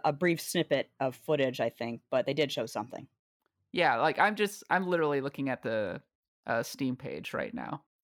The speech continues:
Speaker 2: I mean, I prefer the, uh, yeah, I prefer the other style for the most part,
Speaker 1: Mm-hmm.
Speaker 2: um, the R P G style. Ah, man, they really went full Octopath with this, uh, with this look and style of the game, didn't they?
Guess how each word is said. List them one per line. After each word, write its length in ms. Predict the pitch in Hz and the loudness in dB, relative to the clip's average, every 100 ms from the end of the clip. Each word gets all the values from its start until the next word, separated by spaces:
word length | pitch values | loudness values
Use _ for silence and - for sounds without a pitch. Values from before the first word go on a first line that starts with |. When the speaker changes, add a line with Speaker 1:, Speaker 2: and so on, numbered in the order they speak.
| - | 0
Speaker 2:
I 60 | |
mean, 320 | 180 180 170 - | 4 4 4 4
I 440 | 170 170 160 120 _ _ - | 4 4 2 -2 _ _ -2
prefer 560 | 175 - 127 131 127 | -2 2 4 4 4
the, 680 | 127 127 123 123 120 123 123 - _ - | 0 -4 -4 -4 -4 -6 -8 -14 _ -20
uh, 140 | - | -18
yeah, 440 | - - - 175 123 | -16 -16 -6 -2 0
I 80 | |
prefer 280 | 170 180 160 | -2 0 0
the 140 | 135 117 | 2 0
other 160 | 139 | 0
style 400 | - 156 156 165 | 0 2 4 2
for 160 | 175 196 | -2 -6
the 80 | 190 | -4
most 240 | 185 - | -4 -2
part, 220 | 220 240 _ _ _ 180 | -2 -2 _ _ _ -2
Speaker 1:
Mm-hmm. 140 | 170 | 2
Speaker 2:
um, 300 | 151 123 143 | 2 0 -6
the 120 | - 139 | -6 0
R 120 | 139 | 0
P 140 | 147 | 0
G 180 | 135 139 | -4 -4
style. 460 | 156 180 175 202 - _ _ _ _ _ _ | -4 -2 0 -2 -8 _ _ _ _ _ _
Ah, 200 | 147 147 135 - | -6 -6 -8 0
man, 220 | 180 151 | 2 4
they 140 | 185 | 2
really 220 | 277 427 | 2 2
went 260 | 247 180 - | 4 2 0
full 240 | - 214 | 2 4
Octopath 640 | 170 175 - - 120 117 - | 6 4 2 2 4 4 0
with 160 | 131 - | -4 -2
this, 320 | 123 127 127 | -2 0 2
uh, 560 | 123 120 117 113 - - _ _ | 2 4 2 0 -4 -16 _ _
with 160 | - 156 | -8 -2
this 320 | 143 143 - - _ | -2 -2 -6 -16 _
look 320 | 139 156 - | -2 -2 0
and 100 | 127 - | -4 0
style 320 | 123 127 120 | 0 2 0
of 80 | 117 | -2
the 80 | |
game, 300 | - 127 120 | -2 -2 -2
didn't 240 | - 127 123 | -2 -2 0
they? 200 | 101 | -2